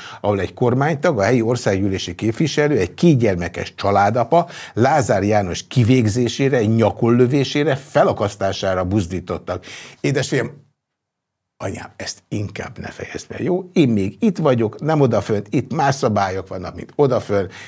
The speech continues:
Engedd meg, hogy eldöntsem, hogy mit olvasok végig, és mit nem.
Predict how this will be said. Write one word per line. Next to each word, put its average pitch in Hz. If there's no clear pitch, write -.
Engedd 110
meg, 107
hogy 92
eldöntsem, 95
hogy 90
mit 104
olvasok 87
végig, 90
és -
mit 98
nem. -